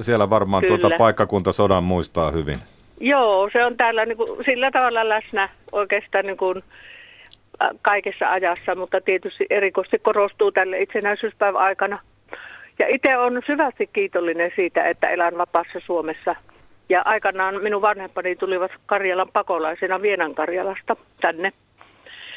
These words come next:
Speaker 2: Ja tuota, isäni, isäni tuota, sitä vapautta justiin arvosti, että mikä oli täällä Suomen rajan tällä puolella.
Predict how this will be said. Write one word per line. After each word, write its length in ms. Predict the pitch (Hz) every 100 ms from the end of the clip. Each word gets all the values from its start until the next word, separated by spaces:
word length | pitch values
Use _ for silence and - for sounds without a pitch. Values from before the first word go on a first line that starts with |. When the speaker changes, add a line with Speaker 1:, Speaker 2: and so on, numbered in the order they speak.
| - - - - 220
Speaker 2:
Ja 100 | 202
tuota, 580 | 196 190 208 190 202 208 - - - - -
isäni, 500 | 240 226 190 190 196 - - - - - - - _ _ _ _ _ -
isäni 440 | 240 247 226 208
tuota, 680 | 190 196 190 190 185 185 175 -
sitä 300 | 220 - 185
vapautta 480 | 220 - 180 175 185
justiin 600 | 180 185 - 180 165 175
arvosti, 520 | 190 165 165 - 160 - - -
että 200 | 185 170
mikä 260 | 170 175
oli 200 | 170 170
täällä 300 | 165 160 160 127
Suomen 260 | 170 160 151
rajan 260 | 160 156 -
tällä 260 | 202 180
puolella. 480 | 156 151 135 151 180